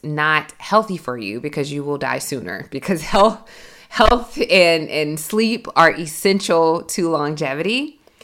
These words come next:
And we need eight hours. And, and I've talked about this with my own postpartum story about how we can take for granted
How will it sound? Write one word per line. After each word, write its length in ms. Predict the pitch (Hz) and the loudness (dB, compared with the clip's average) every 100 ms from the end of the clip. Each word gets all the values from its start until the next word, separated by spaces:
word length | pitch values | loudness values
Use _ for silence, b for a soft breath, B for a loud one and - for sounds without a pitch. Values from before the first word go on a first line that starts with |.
| B B B B | B B B B
And 480 | 170 160 156 156 - | -2 0 0 -4 -8
we 220 | 170 190 | -6 -4
need 360 | 185 175 196 - | -2 -2 -2 -4
eight 180 | 135 139 | -8 -8
hours. 580 | - - - - 151 - | -10 -10 -14 -14 -16 -12
And, 320 | 165 156 151 - | -8 -6 -6 -8
and 120 | 151 | -4
I've 260 | 156 175 | 0 0
talked 300 | - 147 151 127 | 0 -2 -2 -4
about 320 | 135 120 - | -4 -4 -6
this 300 | 139 135 - | -8 -8 -8
with 140 | 156 | -6
my 200 | 160 151 | -4 -2
own 240 | 147 175 175 | -2 -4 -4
postpartum 680 | - - - 151 147 143 147 | -2 -2 -2 -4 -4 -6 -8
story 400 | - 147 147 143 | -6 -6 -4 -6
about 380 | 143 139 139 | -6 -6 -6
how 300 | 143 135 139 | -2 -2 -2
we 80 | 143 | -6
can 180 | 147 147 | -10 -12
take 240 | - 151 | -10 -12
for 120 | - 147 | -10 -10
granted 600 | 147 143 143 139 143 | -8 -8 -6 -8 -10